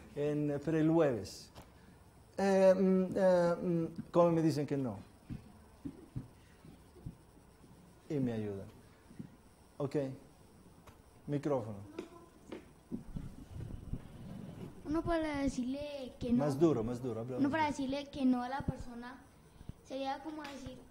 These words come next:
Speaker 2: romper una amistad secretamente en el corazón, ¿sí? Cuando depende qué amigo le fíe, por ejemplo, si es de parte de la familia, uno cómo le va a decir que no.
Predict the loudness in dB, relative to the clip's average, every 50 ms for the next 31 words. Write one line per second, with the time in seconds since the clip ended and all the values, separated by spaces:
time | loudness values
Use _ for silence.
0 | -20 -18 -12 -12 -4 -2 -2 -2 0 -4 -6 -6 -4 -6 -6 -8 -8 -8 -8 -8
1 | -8 -10 -10 -10 -10 -8 -10 -12 -10 -10 -12 -12 -12 -14 -14 -14 -12 -10 -10 -10
2 | -10 -12 -12 -14 -14 -14 -14 -16 -16 -18 -20 -20 -20 -18 -18 -18 -20 -20 -20 -20
3 | -16 -12 -10 -10 -10 -12 -14 -18 -16 -16 -10 -8 -6 -6 -6 -8 -10 -12 -14 -14
4 | -14 -12 -12 -10 -10 -8 -8 -8 -10 -10 -10 -12 -14 -14 -20 -20 -14 -12 -12 -10
5 | -8 -8 -6 -6 -4 -6 -4 -6 -6 -6 -6 -6 -6 -8 -8 -6 -2 -2 -2 -2
6 | -2 -8 -10 -12 -16 -20 -20 -20 -20 -20 -20 -20 -20 -20 -20 -16 -10 -10 -8 -8
7 | -8 -12 -12 -12 -14 -14 -14 -14 -14 -14 -14 -14 -12 -12 -12 -12 -10 -8 -8 -8
8 | -6 2 4 4 4 4 2 -2 -2 -2 -2 -2 -2 -4 -4 -6 -10 -6 -2 0
9 | 0 0